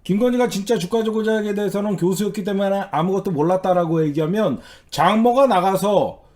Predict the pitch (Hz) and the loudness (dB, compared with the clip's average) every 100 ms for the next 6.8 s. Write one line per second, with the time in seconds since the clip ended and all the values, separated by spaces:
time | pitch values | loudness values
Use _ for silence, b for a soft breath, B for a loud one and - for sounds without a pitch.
0 | _ - 175 233 226 196 214 202 196 160 | _ -8 -4 0 0 0 0 0 -2 -2
1 | 220 196 220 170 151 156 143 113 104 - | -2 -2 -2 0 0 0 -2 -4 -6 -8
2 | - b b b - 170 - 220 226 160 | -16 b b b -4 -4 -2 0 2 2
3 | - B B 175 165 233 220 226 214 165 | -2 B B -4 2 2 2 0 0 -2
4 | 175 202 202 202 185 185 156 151 220 220 | -2 0 0 0 0 0 -4 -4 -2 -2
5 | 185 156 107 - B B - 180 - 240 | 0 0 0 -8 B B -10 -4 2 4
6 | 175 175 208 214 196 233 233 214 | 4 0 0 -2 -2 -2 -2 -4